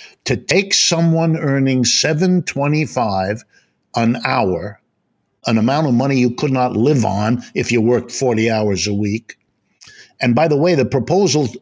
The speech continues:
that was on the floor was to raise it, not immediately. Heaven knows that would be too quick. To raise it in stages, it would only get to fifteen dollars an hour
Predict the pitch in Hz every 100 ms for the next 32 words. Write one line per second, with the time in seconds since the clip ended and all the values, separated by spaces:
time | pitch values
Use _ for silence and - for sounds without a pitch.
0 | _ - 131 135 104 - 123 120 101 -
1 | 185 175 110 107 - - 123 123 - 135
2 | 123 196 214 - 104 - 120 156 233 151
3 | 202 202 139 104 107 92 - - - -
4 | 131 160 127 98 98 107 131 135 123 110
5 | 92 - - - 139 - 143 120 95 110
6 | 104 - 127 95 - - 254 208 - -
7 | - _ - - - _ _ - 143 123
8 | 202 240 - 214 208 175 170 151 - -
9 | 226 262 185 123 110 156 156 180 208 151
10 | 151 185 156 - 156 - 190 220 208 139
11 | 127 123 101 120 131 143 151 156